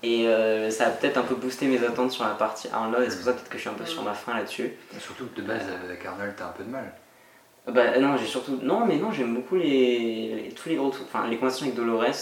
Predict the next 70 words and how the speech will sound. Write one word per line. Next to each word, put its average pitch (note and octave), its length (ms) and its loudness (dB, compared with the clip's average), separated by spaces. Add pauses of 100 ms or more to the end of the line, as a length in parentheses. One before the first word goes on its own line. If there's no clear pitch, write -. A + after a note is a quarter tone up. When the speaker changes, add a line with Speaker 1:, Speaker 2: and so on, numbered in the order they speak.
Speaker 1:
quelles B2+ 120 0
qu'elles A2 180 -2
soient, B2+ 240 2
la A2+ 80 2
scène - 160 -2
dans B2 80 4
la A#2 120 4
Speaker 3:
Ouais. - 80 4
Speaker 1:
ville, C3 100 4
j'avais A#2 200 2
adoré, A2+ 640 2
enfin, G2+ 180 -6
cette G#2+ 180 -8
Speaker 3:
D'accord. G2+ 240 -6
Speaker 1:
saison. B2+ 80 -6 (320)
C'est, - 100 -8
c'est - 180 4
un A#2 120 6
des A#2 320 4
trucs - 180 -8
qui - 140 -8
me A2+ 100 -2
maintient A2 460 -4
le - 40 -10
plus B2 140 -2
dans A2+ 100 -6
la G#2 80 -6
série. A2 380 -6 (480)
Euh, A2 180 2
c'est - 160 -6
ça, B2+ 340 4
et, G#2+ 60 2
et, G2+ 540 -2
et G#2+ 60 -4
Maeve A2 260 -2
pour A2+ 100 -4
moi, A#2 120 2
même G#2+ 100 -2
s'il G#2 180 -4
y - 20 0
a G2 40 -2
quand G#2+ 80 -6
même G#2 80 -8
pas G#2+ 80 -8
mal G#2 100 -8
de G#2 60 -6
défauts, G#2+ 360 -8
c'est A2 60 -12 (100)
juste G#2+ 100 -12 (120)
que, - 60 -12
bon, - 80 -16 (100)
bref. - 140 -16 (480)
Et, B2 340 10
euh, A2 560 0
non, A#2 120 -2
non, D3 160 -2
là, B2+ 140 4
du B2 140 -4
coup, - 160 -8
je A#2+ 140 -6
me A2 120 -4
suis - 140 -12
fait - 120 -4
un A2+ 40 0
petit A#2 160 -8
peu B2+ 140 -4
spoiler, B2+ 500 0
et A2+ 60 -2
au - 20 -4
final, B2+ 260 -2